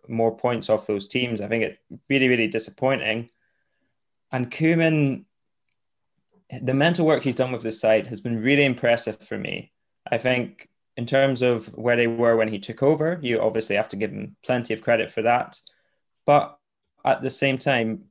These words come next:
if you can only take it so far, then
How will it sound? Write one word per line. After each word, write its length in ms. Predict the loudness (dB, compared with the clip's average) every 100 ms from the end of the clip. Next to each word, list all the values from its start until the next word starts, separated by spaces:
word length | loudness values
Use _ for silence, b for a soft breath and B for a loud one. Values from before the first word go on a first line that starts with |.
| _ _ _ _ -8
if 140 | -4
you 60 | -2
can 120 | 0
only 180 | 0 0
take 240 | -2 -4
it 100 | -4
so 160 | -4 -6
far, 400 | 2 4 6 6
then 500 | 4 0 -2 -8